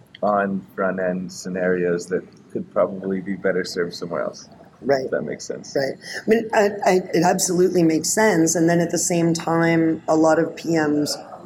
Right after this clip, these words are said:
Speaker 2: really wanna own more of the U X. I mean, this is another
Speaker 1: Sure.
Speaker 2: pattern that I see where,
Speaker 1: Sure.
Speaker 2: you know, you're so integrated. You're integrated with the customer view. You're integrated with the vision
Speaker 1: Mm-hmm.
Speaker 2: that sometimes it can seem,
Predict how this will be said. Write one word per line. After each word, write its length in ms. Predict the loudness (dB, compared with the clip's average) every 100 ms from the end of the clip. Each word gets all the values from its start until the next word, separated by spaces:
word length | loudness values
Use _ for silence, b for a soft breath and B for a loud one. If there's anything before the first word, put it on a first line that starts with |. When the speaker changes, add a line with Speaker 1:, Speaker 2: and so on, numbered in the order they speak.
| -8
Speaker 2:
really 280 | 0 4 4
wanna 520 | 2 2 4 4 2 2
own 560 | 2 2 2 0 -2 0
more 340 | 4 6 6
of 180 | 4 -2
the 60 | -2
U 220 | 2 4
X. 340 | 4 0 -4
I 40 | 0
mean, 160 | 4
this 180 | 4 4
is 120 | 2 4
another 340 | 4 4 4
Speaker 1:
Sure. 180 | 4 6
Speaker 2:
pattern 360 | 6 4 4
that 100 | 2
I 140 | 2 2
see 520 | 0 0 0 2 4
where, 540 | 4 6 4 4 0
Speaker 1:
Sure. 100 | -4 B B B B _ _ -18
Speaker 2:
you 320 | -12 -2 4 6
know, 80 |
you're 240 | 6 4 2
so 320 | 4 6 6
integrated. 800 | 6 4 4 2 2 0 2 2
You're 140 | 4
integrated 580 | 4 4 2 2 2 2
with 120 | -2 -4
the 80 |
customer 600 | 0 0 0 0 2 2
view. 280 | 0 -2 0
You're 240 | 2 2 4
integrated 640 | 2 2 0 2 2 0
with 140 | -2
the 80 | -2
vision 580 | 2 2 4 4 4 2
Speaker 1:
Mm-hmm. 320 | -4 -4 0 2
Speaker 2:
that 140 | 2
sometimes 480 | 2 2 4 2 2
it 100 | 0
can 200 | 0 2
seem, 580 | 2 0 2 4 4